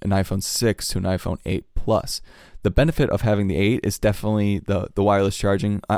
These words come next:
I love the fact that literally I can have a charger set up in my room, and all I have to do is just drop it in. I don't have to worry about plugging it in. I can just drop my phone off of it. Now, the only bad thing is that you take it off, it obviously disconnects it, whereas if you had a cable in it,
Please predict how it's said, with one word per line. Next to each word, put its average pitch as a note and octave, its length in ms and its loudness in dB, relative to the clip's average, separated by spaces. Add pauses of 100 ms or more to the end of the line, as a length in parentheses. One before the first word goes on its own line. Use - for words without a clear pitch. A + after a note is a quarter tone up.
I F#2+ 80 0
love F#2+ 300 0
the F2 60 -6
fact G2 260 -2
that F#2+ 100 -2
literally F#2+ 320 0
I F#2+ 120 0
can F#2+ 120 -4
have F#2+ 140 -2
a - 40 -10
charger G2+ 380 0
set G2+ 220 -2
up F#2 120 0
in F#2+ 60 0
my F#2 120 0
room, F#2+ 300 0 (260)
and A2 100 0
all G2+ 80 4
I F#2+ 40 2
have F2+ 100 -2
to E2+ 80 -6
do F2+ 100 -2
is E2 80 -4
just F2 140 -8
drop F#2 180 0
it - 60 -4
in. - 80 -4
I D2+ 100 -6
don't G2+ 160 0
have G2 80 0
to - 60 -6
worry G2 160 0
about F#2 160 -2
plugging F#2 300 -2
it F#2 140 0
in. F#2 160 -4 (120)
I F#2+ 60 2
can F#2 100 -2
just F#2 120 -4
drop - 160 -2
my F2+ 80 0
phone - 220 -6
off - 160 -6
of - 120 -8
it. - 200 -6 (320)
Now, G#2 100 4
the G#2+ 120 4
only C#3 140 4
bad A#2+ 200 2
thing A#2+ 160 2
is G#2 100 0
that G#2+ 140 2
you G2+ 80 0
take A#2+ 180 0
it G#2+ 60 2
off, G#2+ 180 0
it F#2 220 -4 (140)
obviously F#2+ 320 0
disconnects G2 420 -2
it, F#2+ 100 -4
whereas F#2+ 400 2
if F#2+ 80 -4
you F#2+ 100 0
had F#2+ 100 2
a - 40 0
cable G#2+ 380 2
in F#2+ 140 2
it, F#2+ 160 -2